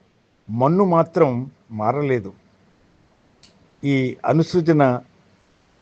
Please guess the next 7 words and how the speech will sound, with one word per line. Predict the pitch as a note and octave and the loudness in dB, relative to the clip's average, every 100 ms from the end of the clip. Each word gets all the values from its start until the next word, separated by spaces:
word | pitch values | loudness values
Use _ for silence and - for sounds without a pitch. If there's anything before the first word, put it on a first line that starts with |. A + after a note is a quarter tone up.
| _ B2 | _ -2
ఆ, | A#2+ A#2 | 0 0
మా | A2 B2+ B2 | 0 2 0
పాత | - B2 C3 | 2 0 0
ఇల్లు | D3 C#3 C3+ | -2 0 0
దాంట్లోదే. | A#2+ B2 B2 B2 A#2+ A#2 G2 F#2 _ _ _ _ _ _ _ _ _ _ _ _ _ - - E3 | 2 0 0 0 0 0 -4 -6 _ _ _ _ _ _ _ _ _ _ _ _ _ -20 -2 -2
"చెట్టు | E3 - G3 E3 F#3+ _ - | 0 4 4 4 0 _ -6
వాటేసుకుని | B2 C#3+ F#3+ F#3+ - F3 E3 B2+ | 0 2 2 0 0 -4 -2 -2